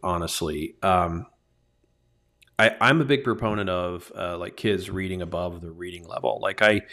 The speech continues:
read, I was precocious, I guess, in that way. And I read a lot of things that were above my reading level, and I didn't always understand them. But that was part of the attraction for me,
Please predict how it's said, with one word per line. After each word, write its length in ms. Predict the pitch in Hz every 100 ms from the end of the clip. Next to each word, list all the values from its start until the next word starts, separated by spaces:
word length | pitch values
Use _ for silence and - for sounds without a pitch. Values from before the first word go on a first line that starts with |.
| - - -
read, 300 | - 104 98 -
I 80 | 113
was 140 | 107
precocious, 580 | - 95 92 85 - -
I 80 | 85
guess, 280 | 101 90
in 80 | 98
that 200 | 92 90
way. 360 | 104 90 90 - _
And 180 | 107 98
I 120 | 98
read 300 | 95 113 107
a 60 | 104
lot 200 | 95 92
of 100 | 90
things 220 | 92 87
that 140 | 90
were 80 | 101
above 260 | 92 95 95
my 120 | 90
reading 320 | 90 123 120
level, 280 | 98 92 92
and 80 | 92
I 80 | 98
didn't 220 | 113 107
always 240 | 101 95
understand 560 | 95 87 - 117 120 107
them. 220 | 87 82 _ - - _ _
But 420 | 101 95 90 92 -
that 240 | 110 117
was 120 | 110 -
part 280 | - 110
of 80 | 101
the 100 | 95
attraction 560 | 87 - 117 107 - 90
for 160 | -
me, 360 | 92 87 82 -